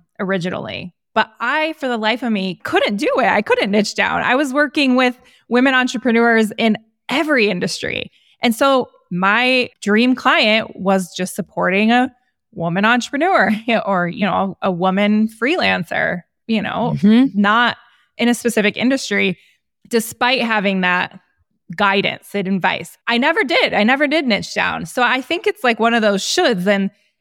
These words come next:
Speaker 1: maybe it's that advice that's like, "Oh, you're starting a business. You should do this." And maybe it will never be your thing, right? So,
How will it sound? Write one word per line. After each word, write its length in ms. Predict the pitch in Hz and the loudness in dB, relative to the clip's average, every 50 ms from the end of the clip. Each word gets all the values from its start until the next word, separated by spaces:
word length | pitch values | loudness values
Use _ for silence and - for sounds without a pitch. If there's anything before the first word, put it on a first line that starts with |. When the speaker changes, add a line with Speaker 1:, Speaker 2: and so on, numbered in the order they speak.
| _ | _
Speaker 1:
maybe 240 | - 220 226 233 262 | -2 0 2 2 2
it's 120 | 254 - - | 0 2 2
that 160 | 240 220 220 | 0 2 2
advice 340 | 214 180 202 226 233 240 - | 0 2 2 2 0 0 -2
that's 220 | 208 190 - - | -4 -4 0 0
like, 200 | 196 190 - - - - - - - | 0 0 0 -2 -8 -14 -16 -10 -4
"Oh, 120 | 214 233 240 | 0 0 2
you're 140 | 240 240 | 2 2
starting 280 | 226 - 233 226 220 214 | 2 2 2 2 2 2
a 60 | 208 | 2
business. 300 | 220 233 214 208 208 - | 2 2 2 2 0 0
You 100 | 196 202 | 0 -2
should 280 | 196 - - 208 196 170 | 0 0 0 0 0 0
do 160 | 170 185 180 | 0 -2 0
this." 560 | 170 226 240 202 185 180 165 - - - - _ _ _ _ _ _ _ _ - | 2 2 2 2 0 0 -4 -6 -12 -20 -20 _ _ _ _ _ _ _ _ 0
And 180 | 220 226 226 208 | 4 4 6 6
maybe 320 | 190 185 220 254 277 262 | 6 4 2 2 2 2
it 80 | - - | 2 2
will 120 | 214 202 | 0 0
never 500 | 190 190 190 190 196 202 202 202 208 - 185 - | 0 0 0 -2 -2 -4 -4 -6 -8 -10 -6 -4
be 280 | 202 208 208 208 208 196 | 0 0 2 2 0 0
your 180 | 202 208 208 | -2 -2 -4
thing, 380 | 214 - - 453 - - 151 151 | -2 -4 -6 -6 -6 -8 -6 -4
right? 380 | 170 175 185 233 294 - 214 - | -2 0 0 -2 -2 -6 -8 -10
So, 80 | 233 | -10